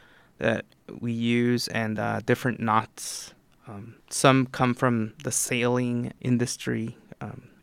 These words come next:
take some of those knots and climb with them. There's a, a knot called a Blake's Hitch. When you rest on that, it locks. So if you just jump off of a branch,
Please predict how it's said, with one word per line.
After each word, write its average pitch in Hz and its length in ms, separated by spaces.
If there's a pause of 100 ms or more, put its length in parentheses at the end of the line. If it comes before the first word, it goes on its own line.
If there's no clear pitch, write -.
take - 300
some 113 200
of 113 60
those 113 260
knots - 480 (280)
and 123 160
climb 131 300
with 117 160
them. 120 440
There's 131 260
a, 135 260 (440)
a 131 100
knot 123 360
called 135 220
a 113 40
Blake's 123 340
Hitch. - 460 (120)
When 131 260
you 123 140
rest 131 500
on 120 220
that, 110 340 (160)
it - 160
locks. - 680 (300)
So - 180
if - 200
you 139 60
just 135 360 (440)
jump 123 320
off 127 180
of 127 100
a 110 80
branch, 123 640